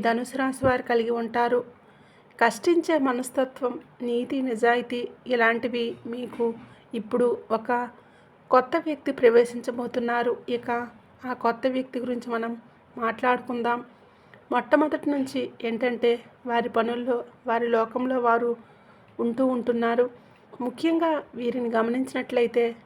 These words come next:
చాలా అందంగా ఉంటారన్నమాట. ఈ రాశిలో ఉన్నటువంటి స్త్రీలు అవ్వచ్చు లేదా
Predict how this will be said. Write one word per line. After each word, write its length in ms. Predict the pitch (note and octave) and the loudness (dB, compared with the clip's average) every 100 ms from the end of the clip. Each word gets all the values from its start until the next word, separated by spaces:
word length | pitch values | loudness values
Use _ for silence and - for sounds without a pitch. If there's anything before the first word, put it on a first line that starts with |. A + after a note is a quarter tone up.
| - - - - - _ - | -20 -20 -20 -20 -20 _ -2
చాలా 360 | B3 A#3+ C4+ C#4+ A#3+ | 2 4 2 0 0
అందంగా 380 | A#3 A#3 C4 B3+ | -2 -2 -2 -2
ఉంటారన్నమాట. 680 | A#3+ B3 A#3+ A#3+ A#3+ A#3+ A#3+ A#3+ - - - - - | -2 0 0 0 0 -2 -2 -6 -8 -20 -20 -20 -6
ఈ 80 | B3+ B3+ | 0 6
రాశిలో 340 | B3 C4 D#4+ D#4+ | 6 4 2 2
ఉన్నటువంటి 460 | D4+ C4 C4+ B3+ C4 - | 2 0 0 -2 -4 -8
స్త్రీలు 340 | - A#3+ A#3+ | -4 -2 -2
అవ్వచ్చు 360 | B3 A#3+ A#3+ A#3+ A3 - | -2 -2 -2 -2 -2 -4
లేదా 260 | A#3 A#3 | 0 0